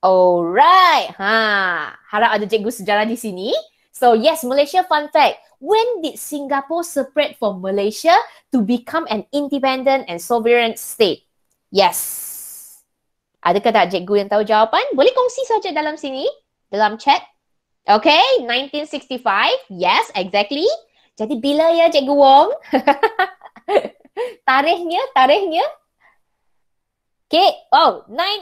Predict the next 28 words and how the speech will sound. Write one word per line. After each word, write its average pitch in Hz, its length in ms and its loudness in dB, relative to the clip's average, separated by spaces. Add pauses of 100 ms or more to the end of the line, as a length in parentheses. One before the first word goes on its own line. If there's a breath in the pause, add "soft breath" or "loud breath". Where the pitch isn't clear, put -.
August. 339 720 -2
Yes, 302 320 0
Cikgu 285 400 -6
Tio. 330 480 2
Betul. 254 1300 0
Okay, 262 240 0
wah, 214 240 4
Cikgu 220 240 -2
Tio 269 240 0
ni 294 80 -10
sejarah 220 400 -2
hebat. 196 320 2 (320 soft breath)
So, 240 320 4
yes, 233 400 0
exactly. 208 560 -6
So, 214 160 -6
nine 233 480 -8
August 220 480 -6
nineteen 196 480 -12
sixty-five. 165 640 -4 (240 soft breath)
So, 262 560 4
ini 226 160 -8
adalah 226 320 -2
masa 214 400 -6 (240)
Singapore 214 560 -4
actually 226 240 -6
separate 214 320 -2
from 269 240 2